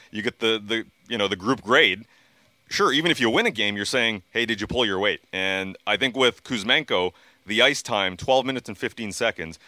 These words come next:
this is a guy, remember, heading into this season, we're talking about if he can play eighteen, nineteen minutes a game, that's where you wanna be because that means you're trusted.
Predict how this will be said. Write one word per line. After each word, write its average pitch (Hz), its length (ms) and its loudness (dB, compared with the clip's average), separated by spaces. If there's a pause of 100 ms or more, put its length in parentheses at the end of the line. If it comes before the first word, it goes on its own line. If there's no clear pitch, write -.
this - 100 -14
is 165 40 -10
a 151 100 -4
guy, 131 160 2
remember, 107 520 0 (480)
heading 151 300 2
into 143 220 -2
this 120 160 -2
season, 113 280 -6
we're 98 120 -2
talking 107 320 0
about 87 140 -2
if - 80 -14
he 123 100 -6
can 147 120 -8
play 123 160 -4
eighteen, 107 340 -6
nineteen 98 340 -4
minutes 101 240 -8
a - 40 -16
game, 87 280 -6 (220)
that's 101 240 -2
where 107 160 0
you 101 120 0
wanna 95 240 0
be 92 160 -4
because 80 220 -12
that 104 220 0
means 110 200 -4
you're 95 80 -6
trusted. 123 520 -2